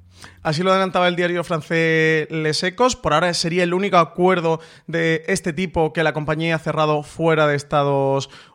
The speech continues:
Unidos. El director de la unidad internacional y directo al consumidor de Disney explicaba que en algunos países la demanda estará centrada principalmente en O T Ts,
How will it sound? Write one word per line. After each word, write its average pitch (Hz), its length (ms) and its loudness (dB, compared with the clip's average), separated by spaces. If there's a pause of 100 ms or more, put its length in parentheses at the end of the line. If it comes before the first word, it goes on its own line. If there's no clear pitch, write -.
(120)
Unidos. 185 680 2
El 143 500 -2
director 156 440 -2
de 190 40 0
la 190 80 0
unidad 185 160 0
internacional 165 880 -2
y 170 160 -4
directo 156 340 -4
al 156 100 -2
consumidor 156 520 -2
de 147 140 -6
Disney 160 480 -2 (260)
explicaba 165 560 0
que 165 120 -2
en 160 120 -2
algunos 156 420 -2
países 160 460 -2
la 147 160 0
demanda 160 320 -2
estará 160 240 0
centrada 160 400 0
principalmente 156 720 -2
en 147 80 -2
O 147 100 -2
T 147 140 -2
Ts, 170 320 0